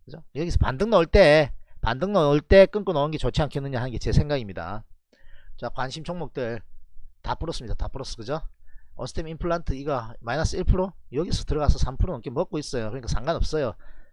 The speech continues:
자, 여기 상단이 다 그건데 다 풀었습니다. 셀트리온 갖고 있다, 안 갖고 있다? 매일 보니까 갖고 있다는 것 같은데. Since so young. 남겨주세요.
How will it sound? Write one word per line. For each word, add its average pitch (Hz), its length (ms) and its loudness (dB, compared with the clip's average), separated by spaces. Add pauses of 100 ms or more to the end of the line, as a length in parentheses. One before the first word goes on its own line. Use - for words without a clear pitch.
(640)
자, 101 200 -2
여기 160 160 0
상단이 160 480 4
다 160 120 4 (340)
그건데 143 360 0
다 113 160 0
풀었습니다. 131 760 0 (3000)
셀트리온 226 480 8
갖고 214 260 8
있다, 156 180 4
안 110 120 2
갖고 123 240 0
있다? 92 220 -2 (100)
매일 208 260 12
보니까 185 340 10
갖고 214 300 6
있다는 202 260 4
것 131 60 2
같은데. 104 500 0 (880)
Since - 320 4
so 214 120 4
young. 165 480 8 (400)
남겨주세요. 117 640 -2